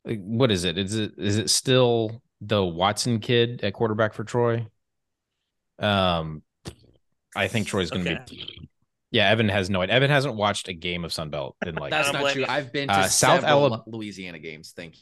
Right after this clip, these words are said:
Speaker 3: you.
Speaker 1: I like South Alabama. I think South Alabama is gonna win the West. I think Louisiana, new coach, they're gonna stink. I think Arkansas State, Butch Jones is gonna stink.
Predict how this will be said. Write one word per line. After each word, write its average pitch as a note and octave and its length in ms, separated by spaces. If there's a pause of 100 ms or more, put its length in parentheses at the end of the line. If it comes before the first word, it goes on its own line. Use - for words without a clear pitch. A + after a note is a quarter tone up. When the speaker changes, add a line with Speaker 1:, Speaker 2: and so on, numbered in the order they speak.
Speaker 3:
you. D#2+ 180 (360)
Speaker 1:
I G#2 60
like G#2 220
South A#2 240
Alabama. F2+ 680
I A1+ 80
think G#2+ 180
South A#2 260
Alabama G#2 400
is F#2 120
gonna F#2 160
win E2+ 260
the E2 80
West. - 480 (640)
I G3 120
think - 500 (560)
Louisiana, G2 680 (880)
new G#2+ 140
coach, F2 360
they're - 120
gonna E2+ 140
stink. - 360 (760)
I G2 80
think A#2 200
Arkansas G#2 440
State, G2+ 300 (420)
Butch A2+ 320
Jones F2 260
is D#2 100
gonna D2+ 200
stink. - 340